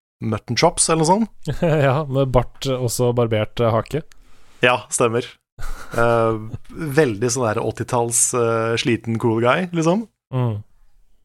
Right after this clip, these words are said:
Speaker 2: Han er
Speaker 1: Um,
Speaker 2: liksom basically Varg Veum, altså alkoholisert, eh, detektiv, liksom.
Speaker 1: Ja, på en ekstra dårlig dag, liksom.
Speaker 2: Ja,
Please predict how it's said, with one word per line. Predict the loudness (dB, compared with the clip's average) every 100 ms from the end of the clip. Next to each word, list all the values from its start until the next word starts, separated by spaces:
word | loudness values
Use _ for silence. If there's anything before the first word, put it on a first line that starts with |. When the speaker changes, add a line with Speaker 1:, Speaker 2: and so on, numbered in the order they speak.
| _ -2
Speaker 2:
Han | 2 2 2
er | 2 2
Speaker 1:
Um, |
Speaker 2:
liksom | 2 0 0
basically | 0 -2 -2 0
Varg | 0 0 -2
Veum, | 0 0 0 -2 -2 0 -2 -4 _ -20 -20 _ _ _ _ _
altså | -2 0 0
alkoholisert, | 0 0 0 2 0 -2 -6 -10 -6
eh, | -2 -2
detektiv, | -4 -4 -4 -2 -2 -4 -8
liksom. | -6 -4 -6 -12 -12 -2
Speaker 1:
Ja, | 0 0 -2
på | -2
en | 0
ekstra | 0 0 2
dårlig | 2 2 0
dag, | 0
liksom. | 0 -2 -4 -10 -6
Speaker 2:
Ja, | -2 0